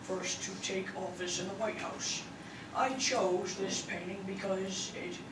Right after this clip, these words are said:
it is an oil painting. I chose this painting because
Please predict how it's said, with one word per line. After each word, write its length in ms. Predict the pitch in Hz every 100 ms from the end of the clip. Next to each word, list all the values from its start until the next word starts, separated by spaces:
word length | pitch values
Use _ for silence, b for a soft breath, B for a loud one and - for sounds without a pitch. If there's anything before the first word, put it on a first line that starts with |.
| - B B B B B B -
it 160 | 185
is 500 | 180 180 202 185 - - B B -
an 120 | - 208 -
oil 220 | 247 - -
painting. 420 | - - 294 - - B B 170
I 180 | 170
chose 800 | 170 - 247 185 180 202 214 - - - -
this 640 | 180 175 175 - - - - - - B B B B B B - -
painting 520 | - 185 175 175 208 - B B -
because 680 | - - 175 180 185 - -